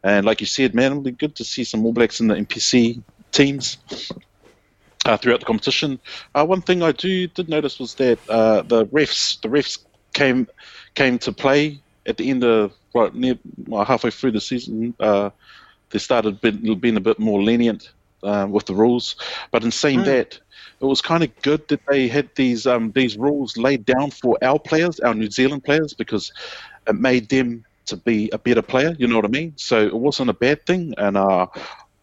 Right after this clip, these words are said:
Speaker 1: and I think they came, they were, they were a bit, bit more lenient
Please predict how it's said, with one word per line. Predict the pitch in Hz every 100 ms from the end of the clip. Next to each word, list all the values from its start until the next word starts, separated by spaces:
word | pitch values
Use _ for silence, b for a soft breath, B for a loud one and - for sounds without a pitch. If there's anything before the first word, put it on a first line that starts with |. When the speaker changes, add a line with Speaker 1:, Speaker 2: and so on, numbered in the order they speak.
| _
Speaker 1:
and | 101 98
I |
think | - 151 -
they | 110
came, | 135 120 110 101 98 -
they | 110
were, | 104
they | 104
were | 104 123
a |
bit, | - 202 -
bit | 147 135
more | 127 113
lenient | 123 127 117 -